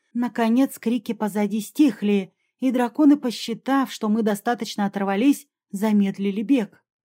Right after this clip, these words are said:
Меня сняли с плеча и поставили на ноги. Я тут же принялась хватать ртом воздух, от души надеясь,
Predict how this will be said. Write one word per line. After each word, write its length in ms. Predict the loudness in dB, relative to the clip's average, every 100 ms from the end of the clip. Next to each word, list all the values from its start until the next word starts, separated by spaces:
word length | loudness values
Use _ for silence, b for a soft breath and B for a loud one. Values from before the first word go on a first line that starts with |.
| _ _ _ -2
Меня 300 | 0 0 -2
сняли 360 | -2 -2 -2
с 100 | -4
плеча 540 | -4 -4 0 0 0 -2 _ -12
и 100 | -8
поставили 600 | -6 -6 -4 -2 0 0
на 200 | 0 2
ноги. 480 | 2 2 0 -2 -12 _ _ _
Я 260 | -4 -2 -2
тут 240 | 0 0
же 120 | 0
принялась 480 | -2 0 2 0 -2
хватать 440 | -4 -2 0 -2 -4
ртом 340 | -4 -2 0
воздух, 560 | 2 2 2 0 -2 -6 _ _
от 220 | -8 -6 -4
души 360 | -6 -2 0
надеясь, 720 | 0 0 0 2 2 -2 -6